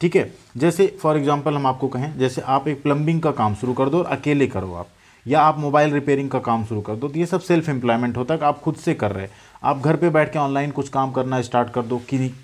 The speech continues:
कुछ कुछ लोगों के लिए, कुछ वेबसाइट्स के लिए, उन सबको यहाँ पे सेल्फ एम्प्लॉयमेंट या स्वरोजगार कहते हैं।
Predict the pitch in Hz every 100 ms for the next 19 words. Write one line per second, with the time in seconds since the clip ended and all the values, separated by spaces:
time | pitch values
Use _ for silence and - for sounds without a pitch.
0 | - _ 135 135 131 123 123 123 127 120
1 | 120 120 117 120 120 113 113 - 120 117
2 | 135 - 139 127 - 139 147 117 113 220
3 | - - _ _ - 156 143 139 127 127
4 | 123 131 147 175 170 123 107 101 98 95
5 | 95 92 - 92 92 104